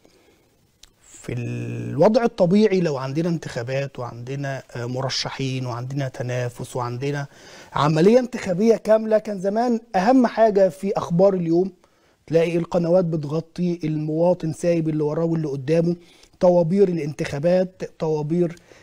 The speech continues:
آه، الناخبين، الكل نازل. لكن، آه، فيما يبدو ان،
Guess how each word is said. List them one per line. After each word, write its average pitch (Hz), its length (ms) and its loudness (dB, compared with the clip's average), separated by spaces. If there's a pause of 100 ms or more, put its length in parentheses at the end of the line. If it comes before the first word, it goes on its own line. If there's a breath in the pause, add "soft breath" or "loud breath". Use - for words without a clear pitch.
(120)
آه، 151 160 4
الناخبين، 165 680 2
الكل 226 420 4
نازل. 170 320 2
لكن، 220 340 4 (600 soft breath)
آه، 143 180 0
فيما 247 240 6
يبدو 247 380 4
ان، 190 320 -2